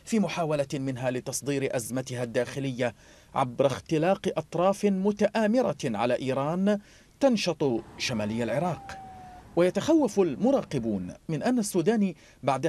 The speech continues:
هذه الزيارة سيتبع نهج المالكي في افتعال أزمات داخلية على الصعيد الأمني والسياسي، ويتهم الدول العربية بالتدخل في الشؤون الداخلية من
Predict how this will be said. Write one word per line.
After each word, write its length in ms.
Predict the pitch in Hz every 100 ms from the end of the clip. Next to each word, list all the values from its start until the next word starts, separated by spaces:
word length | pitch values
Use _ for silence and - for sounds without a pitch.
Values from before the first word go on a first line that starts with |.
| 135
هذه 420 | 233 269 180 139
الزيارة 500 | 120 139 120 107 101 - _ _ -
سيتبع 580 | - 107 - 123 117 127
نهج 260 | 113 123
المالكي 540 | 156 170 240 170 - 131
في 80 |
افتعال 360 | 127 - 123 143
أزمات 560 | 101 127 180 208 208 214
داخلية 880 | 214 - 139 127 - 185 175 156 - - - -
على 140 | - 123
الصعيد 460 | - 139 151 165
الأمني 720 | 131 120 131 147 175 190 196 170
والسياسي، 640 | 135 - 143 131 - 208 143 - - - -
ويتهم 560 | 190 208 - 185 120 104
الدول 400 | 104 151 127 107
العربية 600 | 98 123 139 185 180 196
بالتدخل 680 | 196 - 196 220 - 175
في 80 | 151
الشؤون 440 | 147 - 175 262
الداخلية 720 | 233 127 - - 123 113 113 - - - - 127
من 220 | 120